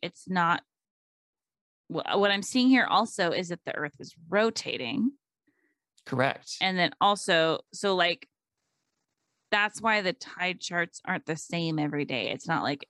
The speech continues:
Speaker 1: every day
Speaker 2: Correct.
Speaker 1: at four P M,
Speaker 2: Right.
Speaker 1: because it's not a perfect twice a day because the Earth is rotating and then the moon is revolving. So it's not
Speaker 2: Correct.
Speaker 1: gonna hit the same times.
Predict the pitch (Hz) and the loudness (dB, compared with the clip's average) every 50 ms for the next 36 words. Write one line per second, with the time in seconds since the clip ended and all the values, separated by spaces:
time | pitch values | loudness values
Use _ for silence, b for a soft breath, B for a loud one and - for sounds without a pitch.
0 | - - 165 190 220 247 320 - 277 269 254 247 247 247 240 - 165 151 - - | -4 -2 0 2 4 4 4 4 4 2 2 2 2 0 0 0 -2 -4 -4 -6
1 | _ _ _ - 196 220 240 240 - 277 269 254 233 220 196 165 151 147 139 147 | _ _ _ 0 0 0 0 0 0 -2 0 2 2 2 2 2 0 0 -2 -2
2 | 175 233 285 285 _ _ _ _ _ _ _ _ _ _ _ - 190 - 127 120 | -2 -4 -4 -6 _ _ _ _ _ _ _ _ _ _ _ -2 0 2 2 2
3 | - - 165 160 170 165 165 - - - 170 175 - - - 180 180 175 175 175 | 2 2 2 2 2 2 0 -2 -4 -4 -4 -4 -4 -6 -6 -2 0 0 2 2
4 | 175 - - 156 _ _ - - - - 175 165 - - 214 220 - - - - | 0 0 -2 -6 _ _ -14 -12 -10 -8 -8 -8 -4 -4 -4 -4 -4 -8 -10 -10
5 | - - - 240 240 254 254 - - 285 262 294 285 285 285 294 294 294 254 - | -8 -4 0 0 0 0 0 -4 -4 -4 0 2 4 6 6 4 4 0 -2 -6
6 | - - - 196 175 160 - _ - - - - _ _ _ _ _ _ - 208 | -8 -4 -4 -4 -4 -4 -6 _ -6 -6 -6 -8 _ _ _ _ _ _ 2 2
7 | 254 285 294 - - 233 190 196 208 202 196 214 208 190 180 185 185 180 175 - | 4 4 4 2 0 0 2 4 2 2 2 2 0 0 2 0 0 0 0 -2
8 | - 180 175 165 160 165 170 185 202 214 208 196 180 175 175 170 180 175 175 165 | -2 -2 -2 -2 -4 -2 -2 -2 -2 -2 -2 -2 -4 -4 0 2 4 4 4 4
9 | 147 151 139 127 127 139 - - _ _ _ _ _ _ _ _ _ _ _ _ | 2 0 -2 -2 -4 -6 -8 -10 _ _ _ _ _ _ _ _ _ _ _ _
10 | _ - - 151 139 131 127 - 196 190 - 196 185 170 170 175 180 - - 147 | _ -2 2 2 4 4 4 4 4 2 2 0 0 0 0 -2 -2 -2 -4 -6
11 | - - 175 156 156 - - - 151 156 143 143 - - - - - | -6 -4 -4 -4 -4 -6 -6 -6 -4 -4 -4 -6 -8 -12 -16 -20 -6